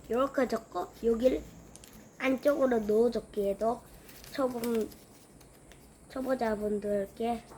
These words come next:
말씀드립니다. 요렇게 접으면 쉽습니다. 아주 아주. 근데 여기가 잘도 찢어져요. 근데 찢어져도 괜찮아요. 왜냐면 여기 아예 안 보이는 부분이라 가지고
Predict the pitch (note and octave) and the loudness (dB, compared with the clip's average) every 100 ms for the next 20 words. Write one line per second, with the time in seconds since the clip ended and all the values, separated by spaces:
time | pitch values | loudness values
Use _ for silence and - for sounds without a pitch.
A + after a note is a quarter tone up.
0 | - F3+ F3+ F#3+ F#3+ F#3+ F#3+ F3+ E3 D#3 | -12 -12 -10 -10 -6 -6 -8 -10 -12 -14
1 | F3 G#3 B3 B3 - - - - - - | -8 -4 -4 -6 -18 -20 -20 -20 -20 -20
2 | - A#3 C4+ D4 D#4+ A#3+ A3+ A3+ A#3 A3 | -4 4 4 4 -2 0 -2 0 0 -2
3 | - - - E4 E4+ B3+ G#3 G3 F#3+ B3+ | -6 -14 -8 2 4 4 0 -4 -12 -8
4 | C#4+ C4 G#3+ F3+ F#3+ F#3 - - - - | -6 -2 -2 -4 -10 -16 -18 -20 -20 -20
5 | - - - G#3 G#3 G3 - G#3 G#3+ G#3+ | -20 -20 -6 0 0 0 -4 0 2 2
6 | G#3+ F#3+ - - - G3 G3 G3+ A#3+ C4+ | -2 -6 -6 -18 -18 -6 -2 -2 -2 -4
7 | - C#4+ B3+ B3+ A3 G3+ F#3+ F#3+ - - | -4 -8 0 0 0 -4 -6 -12 -16 -20
8 | - - - - - - - - - - | -20 -20 -20 -20 -20 -20 -20 -20 -20 -20
9 | - - - - A3+ A3+ A3+ - D#4 F4+ | -20 -20 -20 -20 -6 -4 -4 0 2 2
10 | D#4 C#4+ A#3 G3+ - G3 G3 C4 A#3 G#3 | 4 2 2 -10 -4 -4 0 0 2 0
11 | F#3 F#3+ F3+ - - - - - - G3+ | 0 -4 -8 -14 -20 -20 -20 -20 -8 -2
12 | A3 A3+ G#3+ G3+ G3+ A3 G#3 A#3+ - - | 0 2 2 2 2 0 0 -2 -14 2
13 | C4+ B3+ G#3+ G3+ G#3 A3+ A#3 G#3 G3 G3+ | 4 6 4 0 0 2 2 -2 -4 -2
14 | G3+ A3 G#3+ G3 F#3+ G3 F#3+ G3+ F#3+ | 2 4 2 -2 -2 -2 -4 -4 -6